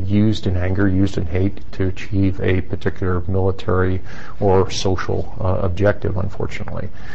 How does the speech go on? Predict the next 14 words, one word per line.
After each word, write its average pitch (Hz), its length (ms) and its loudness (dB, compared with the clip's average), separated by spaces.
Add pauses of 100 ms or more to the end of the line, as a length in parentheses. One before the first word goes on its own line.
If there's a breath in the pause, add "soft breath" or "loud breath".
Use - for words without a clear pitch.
(300 loud breath)
We've 147 200 6
also 160 300 8
heard 123 200 6
about, 117 280 6
for 107 140 4
example, 104 380 4
neurotoxic 101 760 2
agents 101 520 2
in, 110 320 2 (160)
uh, 104 440 2
our 101 180 4
discussions 101 1000 0
about 95 540 0
pesticides. - 840 -2